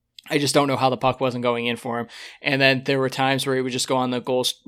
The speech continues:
droughts, and that's expected in a rookie season. I think he's gonna take that sophomore jump, and a thirty goal season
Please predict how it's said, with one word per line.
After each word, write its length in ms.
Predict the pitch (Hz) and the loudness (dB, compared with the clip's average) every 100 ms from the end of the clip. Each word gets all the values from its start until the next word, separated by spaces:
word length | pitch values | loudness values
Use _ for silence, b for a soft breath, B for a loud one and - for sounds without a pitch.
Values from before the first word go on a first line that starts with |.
| - | -12
droughts, 360 | - 123 101 - | -4 -2 -2 -4
and 180 | 127 123 | -2 2
that's 260 | 131 - | 2 0
expected 480 | 143 127 - 139 139 | -2 0 0 0 0
in 60 | 127 | -4
a 80 | 123 | -2
rookie 260 | 139 147 | -2 -2
season. 300 | 135 156 147 | 0 0 0
I 60 | 123 | -2
think 160 | 131 | -2
he's 160 | 123 - | -4 -4
gonna 120 | 127 | -4
take 220 | 117 131 | -4 -2
that 160 | 131 120 | -2 -2
sophomore 420 | 131 120 - 123 | -2 -2 -2 -6
jump, 320 | 120 127 143 | -2 -2 -2
and 160 | 131 123 | -2 -4
a 80 | - | -6
thirty 280 | - 135 131 | -4 -2 0
goal 140 | 127 | -2
season 380 | - 139 139 | -2 -4 -4